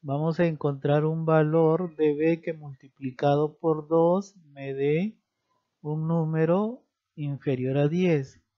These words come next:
Pero al mismo tiempo la primera restricción nos dice B menos dos, lo que significa que el valor de B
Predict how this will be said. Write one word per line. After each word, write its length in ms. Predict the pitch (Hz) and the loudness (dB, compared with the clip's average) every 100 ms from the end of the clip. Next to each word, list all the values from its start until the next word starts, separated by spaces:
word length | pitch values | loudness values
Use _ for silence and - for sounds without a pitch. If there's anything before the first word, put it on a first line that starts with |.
| _ _ _ _ _ - | _ _ _ _ _ -2
Pero 200 | 147 151 | 2 2
al 100 | 156 | 2
mismo 300 | 175 190 185 | 0 -2 0
tiempo 360 | 190 190 196 | 0 0 2
la 220 | 202 170 | 2 2
primera 420 | 151 143 151 170 180 | 0 -6 2 6 6
restricción 720 | 175 160 - 147 - 165 170 | 4 0 -10 -20 -4 -4 -2
nos 220 | 165 139 | -6 -8
dice 500 | 156 156 - 151 135 | -10 -10 -6 -6 -4
B 240 | 147 160 180 | 0 2 0
menos 580 | 180 175 147 135 131 139 | -2 -6 -8 -14 -16 -6
dos, 480 | 185 175 135 - _ _ _ _ _ _ _ _ _ _ 143 | -2 -2 -4 -10 _ _ _ _ _ _ _ _ _ _ -6
lo 180 | 143 | -4
que 140 | 139 147 | -4 -8
significa 680 | 151 147 143 - 180 190 | -6 -6 -6 -2 0 0
que 140 | 180 170 | 2 0
el 100 | 151 | 2
valor 460 | 143 135 151 165 | 2 2 2 0
de 180 | 156 160 | -2 -2
B 380 | 151 165 196 | 2 2 0